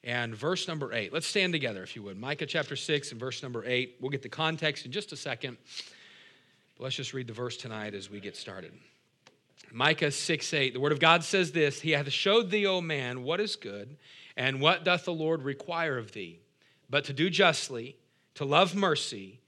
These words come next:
and to walk humbly with thy God. He hath showed thee, O man, what is good, and what doth the Lord require of thee, but to do justly, and to love mercy,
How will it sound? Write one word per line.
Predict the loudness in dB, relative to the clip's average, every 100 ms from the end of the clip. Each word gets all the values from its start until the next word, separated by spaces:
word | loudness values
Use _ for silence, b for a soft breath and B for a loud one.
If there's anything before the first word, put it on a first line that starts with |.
| _
and | -12 -8
to | -2
walk | 0 -2
humbly | -4 -4 -2 -2 -6 -8 -10 -14 b b b -10
with | -8 -6
thy | -8 -8
God. | -10 -10 -12 -18 B B
He | 6
hath | 6
showed | 6 4 4
thee, | 2 2
O | 0
man, | 0 0 0 0 -2
what | -2
is | -2 -6
good, | -6 -4 -4 -4
and |
what | -6 -8
doth | -10
the | -8
Lord | -6 -6
require | -6 -6 -6 -4 -4
of | -6
thee, | -8
but | -6 -6
to | -6
do | -4 -2
justly, | 0 0 -2 -6 -8
and | -6
to |
love | -6 -8
mercy, | -6 -6 -6 -8 -10